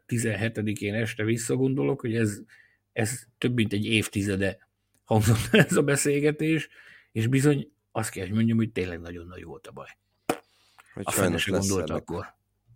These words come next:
Speaker 2: sajnos Lessernek volt igaza. Ö, ugye, a, kanyarodjunk el ettől a szomorú esettől, és beszélgessünk szerintem Schumacher karrierjéről.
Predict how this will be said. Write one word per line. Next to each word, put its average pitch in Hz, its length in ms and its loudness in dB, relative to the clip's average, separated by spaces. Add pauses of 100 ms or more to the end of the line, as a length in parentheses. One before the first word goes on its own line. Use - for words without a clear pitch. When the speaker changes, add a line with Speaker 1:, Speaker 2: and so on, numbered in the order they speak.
Speaker 2:
sajnos 110 440 -2
Lessernek 82 600 -6
volt 82 260 -8
igaza. 80 480 -4 (460)
Ö, 98 420 -2
ugye, 110 340 0 (640)
a, 95 320 4 (800)
kanyarodjunk 101 640 2
el 80 100 2
ettől 76 260 -2
a 73 40 -2
szomorú 76 340 0
esettől, - 400 -4
és 73 80 -8
beszélgessünk 71 880 -2
szerintem 69 400 -8
Schumacher 71 480 -4
karrierjéről. 76 1080 0